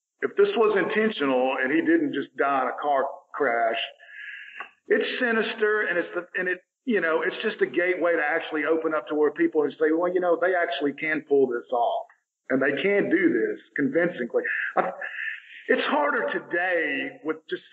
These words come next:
you know, social media and the way, just everything that we have right now. It's so much harder to fake stuff nowadays. But back then, you know, I mean, they, you know, I mean, just look at the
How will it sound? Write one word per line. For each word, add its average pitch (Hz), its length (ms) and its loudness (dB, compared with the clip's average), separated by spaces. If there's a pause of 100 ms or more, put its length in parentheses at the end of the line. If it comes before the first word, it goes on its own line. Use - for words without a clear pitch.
(160)
you 185 120 -4
know, 151 220 0 (100)
social 165 340 0
media 151 380 2
and 147 100 0
the 143 60 2
way, 143 240 2 (400)
just - 140 -12 (180)
everything 165 320 0
that 135 80 0
we 135 140 2
have 143 180 0
right 139 220 2
now. 147 180 0
It's 135 140 -6
so 202 100 -2
much 180 180 0
harder 151 380 0 (560)
to 185 80 2 (140)
fake 233 340 0
stuff 139 300 0
nowadays. 139 680 -2
But 151 140 -4
back 160 240 -2
then, 170 220 -2
you 131 120 0
know, 127 340 0 (680)
I 185 60 2
mean, 190 120 2
they, 208 240 2
you 196 80 2
know, 151 320 0
I 165 60 -2
mean, 165 260 0
just 170 180 -6
look 175 200 2
at - 80 -4
the 135 100 -2